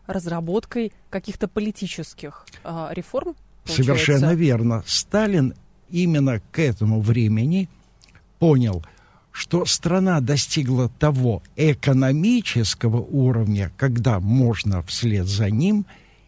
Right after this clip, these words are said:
Speaker 2: идти дальше по пути политических реформ. Ведь в нашей стране и до революции, и после
Speaker 1: Мгм.
Speaker 2: революции никогда не было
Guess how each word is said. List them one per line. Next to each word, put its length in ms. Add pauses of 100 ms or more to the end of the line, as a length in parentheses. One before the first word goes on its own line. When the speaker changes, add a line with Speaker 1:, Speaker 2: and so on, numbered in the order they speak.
Speaker 2:
идти 460
дальше 460
по 160
пути 400
политических 1080
реформ. 480 (680)
Ведь 400 (420)
в 160
нашей 360
стране 680 (480)
и 140
до 260
революции, 760
и 220
после 500
Speaker 1:
Мгм. 100
Speaker 2:
революции 800 (920)
никогда 760 (100)
не 280
было 380